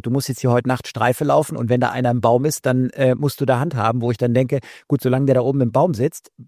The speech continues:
weiß ich nicht, ob eine Kugel eine angebrachte Maßnahme ist, äh, weil vielleicht lasse ich den da einfach sitzen und wir warten mal, ob sich das nicht anders lösen lässt.“ Das ist ja im Prinzip diese, diese zusätzliche Perspektive, die in dieser öffentlichen Diskussion, die ja teilweise auch im Schlagzeilenformat, ne,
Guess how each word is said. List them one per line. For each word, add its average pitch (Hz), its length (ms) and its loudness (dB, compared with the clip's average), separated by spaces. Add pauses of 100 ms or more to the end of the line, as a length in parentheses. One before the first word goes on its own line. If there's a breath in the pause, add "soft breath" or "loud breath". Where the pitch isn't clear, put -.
weiß 139 240 0
ich 139 100 0
nicht, 156 220 -2
ob - 120 -10
eine 127 100 0
Kugel 165 260 2
eine 143 160 0
angebrachte 139 500 -2
Maßnahme 120 500 0
ist, 143 280 -4
äh, 127 240 2
weil 123 120 2
vielleicht 127 460 -4
lasse 131 200 -2
ich 123 40 -8
den 131 120 -2
da 123 80 0
einfach 127 240 0
sitzen 151 300 -4
und 131 120 -4
wir 123 100 4
warten 139 240 0
mal, 139 240 2 (220 loud breath)
ob - 160 -2
sich 139 140 -6
das 139 160 -4
nicht 139 160 -6
anders 151 240 0
lösen 117 280 -2
lässt.“ 110 220 -2
Das 135 140 -2
ist 147 100 -12
ja 143 80 0
im 135 100 -6
Prinzip 139 380 -4
diese, 131 280 4 (220 loud breath)
diese 123 220 0
zusätzliche 151 640 0
Perspektive, 135 720 0 (340 loud breath)
die 135 160 0
in 143 120 -2
dieser 131 340 2
öffentlichen 175 480 -4
Diskussion, 156 600 -2
die 147 80 0
ja 135 100 6
teilweise 143 480 2
auch - 120 -4
im 123 60 -4
Schlagzeilenformat, 120 1160 0
ne, 185 160 2